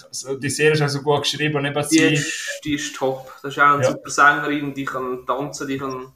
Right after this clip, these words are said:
Speaker 1: Sie singt auch in dieser Serie das Titellied und sie spielt eben eine Drogenabhängige und ist auch erst siebzehn und es gibt dort einen Moment mit ihrer Mutter und ihrer Schwester, äh, wo, wo, wo, wo es halt, äh, das wird dann in der ersten Folge,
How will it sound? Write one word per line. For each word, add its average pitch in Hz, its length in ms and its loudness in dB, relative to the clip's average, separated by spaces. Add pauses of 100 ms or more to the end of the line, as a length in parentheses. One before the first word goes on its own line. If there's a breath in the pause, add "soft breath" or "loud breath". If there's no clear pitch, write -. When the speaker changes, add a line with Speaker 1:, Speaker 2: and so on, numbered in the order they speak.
Speaker 1:
Sie 180 80 0
singt 180 380 4
auch 165 120 8
in 160 60 4
dieser 156 200 4
Serie 127 340 -2
das - 220 -8
Titellied 127 680 -4
und 123 200 -2
sie 139 100 -2
spielt 131 300 -4
eben 135 140 2
eine 127 200 0
Drogenabhängige 131 840 2
und 120 80 2
ist 127 180 -2
auch 131 80 2
erst 135 280 2
siebzehn 135 460 -4
und 117 120 -2
es 120 180 -4
gibt 123 220 -10
dort 135 180 -2
einen 139 200 2
Moment 139 420 0
mit 120 120 -2
ihrer 123 300 0
Mutter 139 480 2
und 127 140 -4
ihrer 120 140 -4
Schwester, 139 500 -4 (920 soft breath)
äh, 131 340 6
wo, 131 320 2
wo, 123 180 -2
wo, 117 360 0
wo 117 120 2
es 120 140 -4
halt, 120 220 0
äh, 120 160 -2
das 120 240 -6
wird 123 160 -4
dann 127 140 2
in 131 40 -2
der 135 120 4
ersten 139 220 2
Folge, 135 480 2